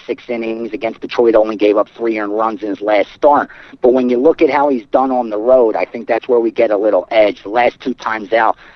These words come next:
against Oakland and Minnesota, he didn't get into the fifth inning. He was out by the fourth. You know, in, in eight innings of work, he gave up twelve earned runs, um, or nine earned runs, twelve runs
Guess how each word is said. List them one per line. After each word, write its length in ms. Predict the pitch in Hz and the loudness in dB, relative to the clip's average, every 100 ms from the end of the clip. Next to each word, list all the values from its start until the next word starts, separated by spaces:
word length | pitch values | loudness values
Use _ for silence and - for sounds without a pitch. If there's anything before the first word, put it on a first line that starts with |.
| - | -14
against 320 | 95 107 - - | -8 -8 -6 0
Oakland 400 | 123 131 110 104 | 0 0 -6 -8
and 140 | 98 | -8
Minnesota, 680 | 107 98 - 117 117 104 98 _ _ | -8 -10 -2 2 2 2 -2 _ _
he 200 | - 139 | -2 0
didn't 280 | 120 104 101 | 0 -4 -2
get 180 | 110 113 | -2 -2
into 180 | 104 | -4
the 80 | 87 | -6
fifth 360 | - 110 - - | -6 -4 -4 -4
inning. 280 | 113 98 87 | -6 -6 -4
He 120 | 117 | 0
was 180 | 101 107 | 0 2
out 220 | 110 - | 0 0
by 160 | 98 | -2
the 120 | - - - | -2 -8 -2
fourth. 320 | 135 117 76 - _ _ - _ - | 0 2 -2 -10 _ _ -20 _ -14
You 120 | 101 | -4
know, 220 | 98 101 | 0 0
in, 100 | 98 | 0
in 260 | 104 104 110 | -6 -6 -2
eight 200 | 117 113 | 0 0
innings 340 | 110 110 104 | -2 -6 -4
of 160 | 98 - | -4 2
work, 300 | 117 113 107 | 2 2 -4
he 60 | |
gave 320 | 92 104 104 | -4 0 0
up 220 | 101 92 - | 0 -2 -4
twelve 420 | - 123 107 107 | 0 2 2 2
earned 260 | 107 98 92 | -2 -4 -6
runs, 440 | 113 113 92 76 _ _ _ _ _ | -2 -2 -2 -8 _ _ _ _ _
um, 200 | 92 90 | -6 -4
or 120 | 92 | -4
nine 320 | 101 113 117 110 | -4 -2 -2 -2
earned 240 | 98 90 | -4 -2
runs, 340 | 101 101 87 | -2 -2 -4
twelve 420 | - - 104 92 95 | -10 2 4 2 -2
runs 300 | 104 95 | -6 -6